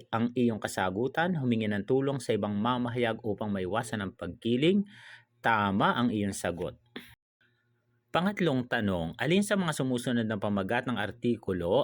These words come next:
na ang layunin ay makapagsagawa ng isang dokumentaryo? A, mga kababalaghang nagaganap sa aming bayan.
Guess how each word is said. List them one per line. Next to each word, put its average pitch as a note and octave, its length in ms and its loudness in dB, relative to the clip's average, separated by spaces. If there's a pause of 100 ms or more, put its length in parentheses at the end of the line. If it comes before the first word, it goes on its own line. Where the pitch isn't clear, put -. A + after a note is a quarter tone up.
(160)
na A#2+ 160 -2
ang A2+ 160 0
layunin B2+ 560 -2
ay B2 80 0
makapagsagawa G2+ 800 -2
ng A2 80 -4
isang G2 240 -4
dokumentaryo? G2 960 -2
A, A2+ 320 2
mga G2 320 -2
kababalaghang G#2 640 0
nagaganap G#2 480 -2
sa - 240 -6
aming G2 240 -2
bayan. F2 560 -4